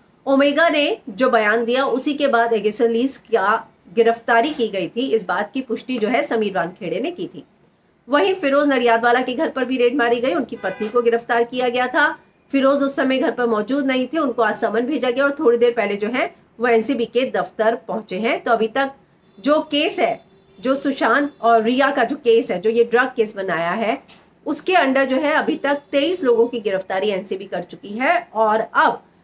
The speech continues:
अर्जुन रामपाल के घर जो है रेड मारी जा रही है।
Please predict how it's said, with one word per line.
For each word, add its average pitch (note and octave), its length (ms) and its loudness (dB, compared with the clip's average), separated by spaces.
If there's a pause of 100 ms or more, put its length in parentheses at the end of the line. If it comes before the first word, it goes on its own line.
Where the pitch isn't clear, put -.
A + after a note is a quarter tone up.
(120)
अर्जुन C4+ 380 0
रामपाल A#3+ 460 2
के A#3+ 160 2
घर A3 160 -2
जो F#3 160 -6
है A3 220 0
रेड F#3+ 240 -4
मारी F3 220 -2
जा F3 180 -2
रही F#3+ 240 -6
है। C4 220 -2